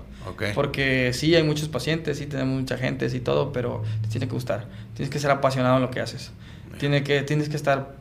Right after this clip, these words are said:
Speaker 2: constantemente presente, actualizándote, este,
Speaker 1: Sí.
Speaker 2: y si vas a ofrecer un servicio de salud, pues mira, que ojalá y que haya muchas clínicas más a-, más adelante,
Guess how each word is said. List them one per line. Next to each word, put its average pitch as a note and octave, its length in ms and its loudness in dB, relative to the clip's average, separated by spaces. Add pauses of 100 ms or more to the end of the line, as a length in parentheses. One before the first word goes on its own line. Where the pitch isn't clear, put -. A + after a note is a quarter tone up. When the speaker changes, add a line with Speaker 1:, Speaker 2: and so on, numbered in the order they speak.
(120)
Speaker 2:
constantemente C3+ 680 -2
presente, C3 580 0
actualizándote, B2 1000 2 (260)
este, A#2+ 520 0
Speaker 1:
Sí. B2+ 60 0
Speaker 2:
y C#3 60 0
si C#3+ 120 0
vas C#3+ 220 6
a F3+ 40 4
ofrecer D3 300 2
un D3+ 100 2
servicio C#3+ 280 -2
de B2+ 60 -4
salud, C#3 440 0 (500)
pues B2 240 4
mira, C3 320 4
que - 260 -10
ojalá C#3 360 6
y D#3 60 4
que D3+ 140 4 (320)
haya C#3 220 6
muchas D#3 440 6
clínicas D3+ 380 2
más C3 220 2
a-, C3+ 160 6
más C3+ 240 2
adelante, C#3+ 500 2